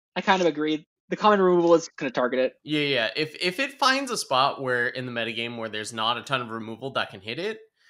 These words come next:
Speaker 2: I think it can do a lot of work. I think it's a very impactful card, but I just think that a lot of the time it's just gonna eat two cost removal, and that's pretty bad.
Speaker 1: If you're playing a, uh, five cost card that eats a two cost removal that,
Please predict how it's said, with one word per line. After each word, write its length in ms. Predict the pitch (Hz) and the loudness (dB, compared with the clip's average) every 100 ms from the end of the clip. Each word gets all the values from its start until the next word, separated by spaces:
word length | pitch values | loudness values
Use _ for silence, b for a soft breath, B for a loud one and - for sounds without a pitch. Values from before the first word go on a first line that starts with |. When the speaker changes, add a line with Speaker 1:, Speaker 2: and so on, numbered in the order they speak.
| b b | b b
Speaker 2:
I 60 | |
think 180 | 156 233 | -2 -2
it 60 | 185 | -4
can 140 | 180 | -2
do 140 | 160 151 | 0 2
a 20 | |
lot 200 | 135 120 | 2 2
of 80 | 101 | 0
work. 200 | 98 - | -8 -6
I 80 | 110 | -6
think 220 | 143 135 | -6 -6
it's 320 | 120 - - - | -8 -10 -12 -8
a 100 | 117 | -6
very 280 | 107 127 123 | 0 0 0
impactful 400 | 110 98 - 92 | -2 -4 -6 -8
card, 260 | 107 95 92 | -6 -6 -6
but 140 | 104 | -6
I 100 | 117 | -6
just 220 | 117 143 - | -6 -6 -6
think 200 | 156 139 | -6 -2
that 260 | 120 101 - _ _ _ _ - | -2 -2 -6 _ _ _ _ -2
a 60 | |
lot 280 | 143 135 131 | 0 2 2
of 80 | 135 | 2
the 80 | 127 | 0
time 240 | 127 117 | -2 -2
it's 120 | 117 | -4
just 120 | - - | -8 -6
gonna 220 | 123 120 | -4 -6
eat 240 | 113 117 - | -8 -12 -12
two 180 | - 113 | -12 -8
cost 320 | 110 95 - | -6 -6 -8
removal, 560 | 101 98 95 95 113 _ _ _ _ - | -14 -14 -12 -12 -12 _ _ _ _ -12
and 180 | 110 95 | -8 -2
that's 500 | 110 104 - - _ | -2 -2 -8 -12 _
pretty 180 | 117 98 | -10 -8
bad. 360 | 92 92 95 113 _ _ - | -6 -6 -6 -12 _ _ -12
Speaker 1:
If 120 | 180 | -2
you're 120 | 190 | 0
playing 360 | 185 208 190 185 | 2 4 6 6
a, 200 | 180 165 | 4 6
uh, 200 | 156 151 | 4 2
five 340 | - 170 170 | 2 0 0
cost 300 | - 175 165 | 0 0 0
card 280 | - 160 160 | 0 0 2
that 80 | 156 | 0
eats 140 | 151 | -4
a 40 | 151 | -6
two 180 | - 175 | -6 2
cost 260 | 170 156 | 4 4
removal 320 | 170 165 160 | 2 2 2
that, 240 | 156 147 | 2 0